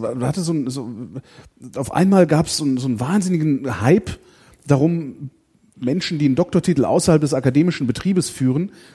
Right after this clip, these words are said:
das Ding um die Ohren zu hauen, was ich auch super finde, weil ich finde, wer außerhalb des akademischen Betriebes einen Doktortitel führt, ist eine Witzfigur.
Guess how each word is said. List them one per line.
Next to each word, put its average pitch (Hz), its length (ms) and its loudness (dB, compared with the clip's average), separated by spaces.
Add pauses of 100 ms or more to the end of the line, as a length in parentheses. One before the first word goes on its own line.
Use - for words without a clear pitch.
(140)
das 120 160 2
Ding 151 200 4
um 127 140 4
die 110 100 4
Ohren 101 280 0
zu 92 220 -2
hauen, 110 340 -2 (100)
was 135 200 0
ich 123 120 0
auch 110 60 0
super 165 260 0
finde, 107 260 -2
weil 101 120 4
ich 98 100 -6
finde, 131 240 2
wer 110 220 2
außerhalb 117 420 2
des 107 140 -6
akademischen 110 480 0
Betriebes 110 260 -2
einen 110 80 -6
Doktortitel 113 400 0
führt, 110 240 -2
ist - 220 -10
eine 98 140 -2
Witzfigur. 98 560 -2